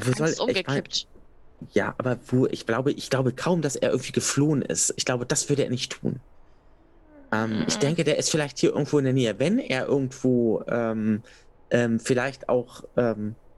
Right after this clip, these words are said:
Speaker 1: ja, keine Ahnung, nichts mit uns zu tun haben möchte, vielleicht auch zu fliehen möchte oder sonstiges, würde er das, glaube ich, jetzt nicht tun. Ich bin mir nicht sicher, aber irgendwie, irgendwas in mir sagt mir, ein Gefühl sagt mir, er befindet sich noch hier irgendwo.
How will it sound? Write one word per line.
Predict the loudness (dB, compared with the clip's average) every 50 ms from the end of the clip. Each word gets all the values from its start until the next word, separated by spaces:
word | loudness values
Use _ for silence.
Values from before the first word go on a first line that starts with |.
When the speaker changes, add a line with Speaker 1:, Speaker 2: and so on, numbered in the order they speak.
| -20 -14 -4 -2
Speaker 1:
ja, | -2 -2
keine | 0 0 -2 0 0
Ahnung, | -2 -4 -4 -6 -10 -18 -20 -10 0
nichts | 2 2 2 2 0 -2
mit | 0 0 0
uns | 0 0 0
zu | -2
tun | 2 4 4 4 4
haben | 2 0
möchte, | -2 -2 -2 -2 -4 -4
vielleicht | 0 0 -2 -2 -2 -6
auch | -8
zu | -4 -4 -4 -4
fliehen | -4 -6 -2 4 6 6 6 6 4
möchte | 2 0 -2 0 0
oder | 0 0 2
sonstiges, | 0 0 -2 0 -2 -2 2 2
würde | 2 2 2
er |
das, | 0 0
glaube | -2 -2 -2
ich, | -2 -2
jetzt | -4 0 0 0 -2 -2 -6
nicht | -16 -14 -14 -14 -14
tun. | -16 -20 -20 -20 -20 -20 -20 -20 -20 -14 -10 -10 -8 -4 -2
Ich | 0 0 0 -2 -4 0 2
bin | 4 4 6 4
mir | 6 4
nicht | 4 2 0 -4 -2 -2
sicher, | -2 -2 -2 -6 -4 -4 -4 -2
aber | 0 -2 -2 -2 2 4
irgendwie, | 6 6 6 6 4 4 2 4 4 6
irgendwas | 4 4 2 -2 -4 -2 0
in | 4 4 6
mir | 6 6 4 2
sagt | 0 -2 -2 -2 -4 -2
mir, | -2 0
ein | 0 0 -2
Gefühl | -2 0 0 0 2
sagt | 2 0 0 -2 -4 -2
mir, | -2 -2 -2 -2 -10 -12 -12 -10 -4
er | -2 0
befindet | 0 2 2 2 0 2 2
sich | 0 0 0 -2
noch | -6 -4
hier | 0 -2 0 0
irgendwo. | -2 -6 -6 -10 -12 -14 -14